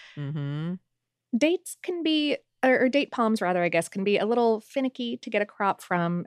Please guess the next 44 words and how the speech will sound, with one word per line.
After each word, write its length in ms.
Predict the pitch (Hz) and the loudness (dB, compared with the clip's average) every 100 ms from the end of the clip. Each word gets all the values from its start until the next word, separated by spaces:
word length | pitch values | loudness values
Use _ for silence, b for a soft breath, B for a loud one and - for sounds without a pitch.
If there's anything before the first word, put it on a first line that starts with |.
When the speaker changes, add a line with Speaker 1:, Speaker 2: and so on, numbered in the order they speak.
| - | -6
Speaker 2:
because, 320 | 214 220 208 | -2 -2 -2
right, 340 | 160 214 208 | -6 0 0
they're 120 | 208 208 | 2 0
just 220 | 294 - | 0 0
so 100 | 208 | -2
specialized. 800 | - 185 180 151 - 160 180 - 185 | 0 -2 -2 -2 -2 -4 -6 -8 -4
Um, 460 | 180 175 175 170 | -2 -2 -2 -4
you 120 | 185 190 | -4 -2
know, 140 | 185 | -2
in 80 | 190 | -2
addition 380 | 196 233 226 214 | 0 0 2 0
to 120 | 220 | 0
your 220 | 190 165 | -2 -2
heat 320 | 165 - 220 - | -4 -4 -4 -2
and 160 | 185 190 | -2 0
water 300 | 214 220 202 | 0 0 -2
requirements, 800 | 190 - 190 185 180 180 - | -6 -4 -4 -2 -4 -6 -8
you're 180 | 156 151 | -8 -6
also 520 | 160 170 185 170 165 - B B B _ 208 | -6 -6 -4 -2 -2 -6 B B B _ 4
dealing 300 | 220 214 208 | 6 8 6
with 100 | 196 | 2
the 60 | |
fact 540 | 185 175 165 - - - | 0 2 2 0 -8 -4
that 160 | 165 _ | -4 _
the 60 | 175 | -6
trees 580 | 170 - 175 175 175 - | -6 -6 -2 -2 -2 -6
take 280 | - 170 165 | -2 -2 -2
a 60 | |
couple 280 | 156 175 160 | -8 -6 -6
decades 580 | 156 170 208 202 202 - | -4 -2 0 0 0 -4
to 160 | - | -8
reach 320 | 165 151 - - | -6 -6 -10 -10
full 180 | 151 139 | -8 -8
production 440 | - 233 233 233 | -4 -4 -4 -4
capacity. 720 | 233 - 214 208 202 208 202 - | -6 -2 -2 -2 -2 0 0 -4
Um, 340 | 165 156 156 165 | -6 -10 -12 -6
they 100 | 175 | -2
also 260 | 180 - | -2 -4
have 220 | 175 170 165 | -4 -4 -4
separate 400 | 180 - 170 - | -8 -4 -6 -4
male 380 | 175 175 175 | -4 -2 -2
and 120 | 156 143 | -4 -6
female 400 | 220 208 202 196 | -2 2 2 -2
trees 680 | - 196 196 190 185 180 | -4 -4 -2 0 -2 -6